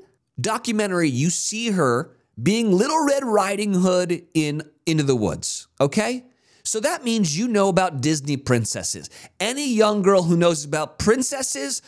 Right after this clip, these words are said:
knows about the royal family. Don't believe you, think you're a liar. It's r-, fucking ridiculous, number one. Number two, she calls him H and he calls her M, and it's so fucking weird. Why are you guys calling each other that?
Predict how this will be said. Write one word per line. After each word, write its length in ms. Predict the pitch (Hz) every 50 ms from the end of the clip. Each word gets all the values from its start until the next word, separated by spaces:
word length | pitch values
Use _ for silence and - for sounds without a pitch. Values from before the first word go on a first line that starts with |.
| - - _ _
knows 440 | 101 110 123 156 208 262 285 214 226
about 560 | 269 226 208 202 180 170 170 175 - - _ -
the 120 | 160 156
royal 300 | 147 147 143 139 135 135
family. 480 | 131 - - 139 131 135 127 135 139 131
Don't 340 | 123 - - 147 151 180 170
believe 300 | 202 190 170 165 165 156 170
you, 60 | 160
think 260 | 160 165 151 143 147
you're 120 | 165 160
a 40 | 147
liar. 260 | 139 139 131 139 139
It's 200 | 131 123 - -
r-, 140 | 139 143 135
fucking 300 | 127 151 139 - 123 117
ridiculous, 680 | 110 104 95 80 - - 58 50 - - - - - _ _ -
number 240 | 123 117 107 101 95
one. 260 | 82 71 57 - - _ _ _ _ -
Number 180 | 240 240 220
two, 220 | - - - - - - _ _
she 160 | - - 147
calls 280 | - - 151 165 - -
him 180 | 170 156 143 - _
H 520 | 120 151 180 - _ - - - - - _ _ _ _ _ _
and 320 | 117 113 107 98 92 90 - _ _ _ _ _ _ _ _ _ _
he 240 | - - - 165
calls 340 | 175 - 160 175 170 165 -
her 160 | - 160 - -
M, 240 | 139 151 156 170 180 170 - - - -
and 100 | - 120
it's 120 | 120 - -
so 300 | - - - 190 208 226
fucking 400 | 202 - 175 143 - - 113 98
weird. 380 | 95 95 98 95 95 95 117 - - - - -
Why 240 | - 120 131 160 202
are 80 | 262 285
you 160 | 254 220 208 165
guys 200 | 131 120 117 -
calling 320 | - 127 120 110 110 117
each 160 | 120 117 -
other 140 | 117 107 104
that? 300 | 98 107 104 104 110 -